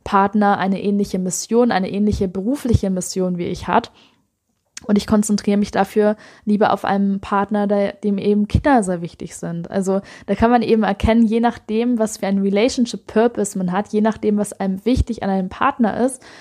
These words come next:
ähm, kann man eben ganz andere, äh, Partnerwahlen treffen. Und da, da spielt es auch eine ganz andere Rolle, welche Ziele, welche Hobbys und so weiter der Partner hat, je nachdem,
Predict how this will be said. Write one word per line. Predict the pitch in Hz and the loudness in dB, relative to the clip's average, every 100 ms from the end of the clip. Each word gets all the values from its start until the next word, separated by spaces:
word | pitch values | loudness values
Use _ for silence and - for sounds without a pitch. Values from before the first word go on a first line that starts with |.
| - - _ | -20 -20 _
ähm, | 190 196 196 196 202 _ - | 0 2 2 2 -2 _ -2
kann | 233 | 2
man | 220 226 | 4 4
eben | 220 214 208 | 2 2 2
ganz | 202 226 - | 2 2 0
andere, | - 214 220 208 202 196 196 190 | 0 2 4 2 0 0 0 -2
äh, | - 185 180 | -4 -4 -6
Partnerwahlen | - - 339 247 185 180 180 180 | -6 -4 0 0 0 -2 -6 -8
treffen. | - 175 - 180 | -10 -10 -8 -8
Und | - 185 - - - _ _ - | -6 -6 -8 -18 -20 _ _ 0
da, | 202 | 0
da | 202 | 0
spielt | 196 240 226 | -2 -2 0
es | 233 | 0
auch | 214 | 0
eine | 220 | 0
ganz | 208 226 240 | 2 0 0
andere | 220 220 | -2 -2
Rolle, | 202 208 220 214 | -2 0 2 2
welche | 208 202 208 196 196 - - - 226 | 0 0 0 0 -2 -6 -14 -18 -16
Ziele, | - - 240 240 240 233 226 220 220 208 | -10 -2 2 4 4 4 4 4 2 0
welche | 202 196 - | -4 -6 -2
Hobbys | 233 233 233 | 0 0 -4
und | - | -4
so | 208 | -4
weiter | 208 208 | -2 0
der | 196 190 | -2 -2
Partner | - 254 220 | 0 0 0
hat, | 196 | -2
je | - 208 | -4 -6
nachdem, | 208 - 196 226 | -6 -4 0 0